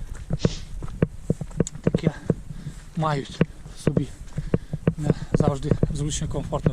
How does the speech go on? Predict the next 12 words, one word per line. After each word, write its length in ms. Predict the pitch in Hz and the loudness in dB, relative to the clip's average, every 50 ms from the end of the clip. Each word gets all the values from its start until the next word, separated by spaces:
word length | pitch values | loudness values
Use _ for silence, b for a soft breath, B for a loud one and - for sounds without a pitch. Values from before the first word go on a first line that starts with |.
| - | 2
підійматися, 600 | - 143 135 135 147 165 233 - 175 - - - - | 2 -2 -2 0 0 2 2 4 2 2 0 -2 -4
але... 240 | - 143 147 160 - - B B B B B B B B B B B B B B B - - - - - 160 | -2 -2 -2 -2 -4 -6 B B B B B B B B B B B B B B B -14 -14 -14 -12 -10 -4
Вигляд, 480 | 151 143 190 226 175 196 196 175 165 | 0 2 2 4 4 4 2 0 0
як 120 | 175 165 - | -4 -6 -6
правило, 380 | - 180 165 165 160 160 160 | -4 0 2 2 4 4 4
на 100 | 156 156 | 2 0
горах 380 | - 127 151 156 156 147 - 151 | 0 -2 -2 0 0 0 0 -2
це 120 | - - | -2 -4
все 200 | 143 - - 160 | -4 0 0 2
діло 300 | 143 143 151 147 147 - - - - - - - B B B B B B B B B B B - | 2 2 0 0 -2 -2 -4 -2 0 0 2 0 B B B B B B B B B B B -4
компенсує. 840 | - - 151 135 - - 143 127 - - - 139 123 - - - - - - - - - - - - - - - - - B B B B B B B B B B B B - - | 2 2 4 4 4 2 2 2 0 0 -2 -4 -2 0 2 4 6 6 6 6 4 2 2 0 -2 -4 -4 -4 -4 -4 B B B B B B B B B B B B -14 -14
Фу. 160 | - 160 | -14 -14